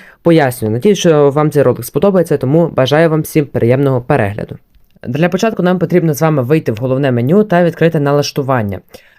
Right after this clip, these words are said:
У налаштуваннях ми бачимо, в нас є таке поле Enter Your Name, тобто змінити своє ім'я.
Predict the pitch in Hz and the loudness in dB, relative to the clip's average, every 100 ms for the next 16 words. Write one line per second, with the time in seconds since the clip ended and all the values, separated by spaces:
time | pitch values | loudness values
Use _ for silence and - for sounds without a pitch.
0 | _ 156 185 160 139 - 113 127 202 190 | _ -2 0 0 -2 -4 -2 0 0 -2
1 | 156 156 151 170 160 143 135 123 147 - | 0 0 0 -2 -2 -2 -2 -2 -2 -2
2 | - - 147 196 185 - 156 160 156 131 | -6 -4 -2 0 -2 -2 -2 0 0 2
3 | 143 135 135 131 113 - 110 117 123 165 | 2 2 0 0 -2 -6 -4 -2 0 0
4 | 156 - 127 139 143 131 120 110 | -4 -4 0 0 0 -2 -2 -2